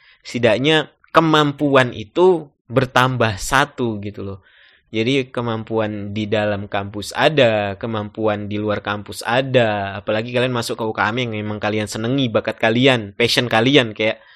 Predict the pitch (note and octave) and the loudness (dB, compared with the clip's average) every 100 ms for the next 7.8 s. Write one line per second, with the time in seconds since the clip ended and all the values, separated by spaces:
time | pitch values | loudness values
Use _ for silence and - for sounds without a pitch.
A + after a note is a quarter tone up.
0 | - - _ _ - C#3 C3+ C3+ B2 A#2 | -20 -20 _ _ -4 -2 0 0 0 0
1 | A2 A#2+ A2+ A2+ A2+ A#2 B2 B2 C3+ A2+ | 0 2 2 2 2 0 -4 -2 0 2
2 | A2 - A2+ A2 G#2+ - - A2 G2+ A2 | 0 0 2 2 0 -6 -6 -4 -4 2
3 | A#2+ C3+ C3 A2+ G#2+ G#2+ G#2+ - A2 G#2 | 6 6 6 4 2 0 -4 -2 -2 0
4 | A2+ A2+ A#2+ C3+ C3+ A#2+ A2+ G#2+ B2 _ | -2 0 0 2 2 2 -2 -8 -14 _
5 | _ _ _ _ _ A2 G#2+ - A2+ A2+ | _ _ _ _ _ -12 -6 0 2 2
6 | G#2+ A#2+ A#2+ A#2 A#2+ B2 D#3 D3+ B2 - | 0 2 2 4 0 0 2 2 2 -4
7 | _ A#2 G#2 - B2+ B2 A2+ | _ -14 -12 -4 -2 -2 -4